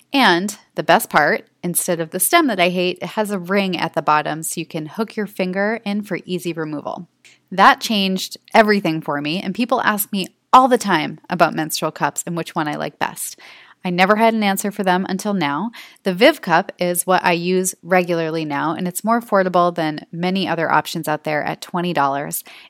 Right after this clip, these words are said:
And they have sales from time to time too. Around Christmas, it was only ten dollars. So keep an eye out for that. Or if you feel so inclined, you can use my code and get fifteen percent off now. Use code Good Witch fifteen at viv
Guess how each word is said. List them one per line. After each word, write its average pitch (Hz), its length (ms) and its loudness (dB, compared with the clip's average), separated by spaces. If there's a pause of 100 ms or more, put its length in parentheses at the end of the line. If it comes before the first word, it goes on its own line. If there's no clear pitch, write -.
And 190 260 0
they 202 60 2
have 220 180 -2
sales 277 360 0
from 180 120 -6
time 170 240 -6
to - 80 -10
time 170 300 -4
too. 151 240 -2
Around 160 240 -4
Christmas, 247 580 -2
it 196 60 -2
was 175 240 -2
only 180 420 -2
ten 269 240 0
dollars. - 480 -4
So 185 300 0
keep 311 240 -6
an 285 100 0
eye 220 120 2
out 185 180 0
for 175 100 -4
that. - 240 -6 (500)
Or 208 300 6
if - 160 -4
you 208 80 -2
feel 269 240 -2
so 226 160 -4
inclined, 170 640 -6
you 208 100 -4
can 208 160 -4
use 208 220 0
my 202 100 -4
code 233 400 -2
and 196 160 -6
get 175 180 -2
fifteen 202 380 -4
percent 185 400 -6
off 175 260 -2
now. 233 300 -2 (140)
Use 202 280 0
code 180 380 0
Good 220 200 2
Witch 233 340 -2
fifteen 226 880 -4
at - 200 -2
viv 202 480 -2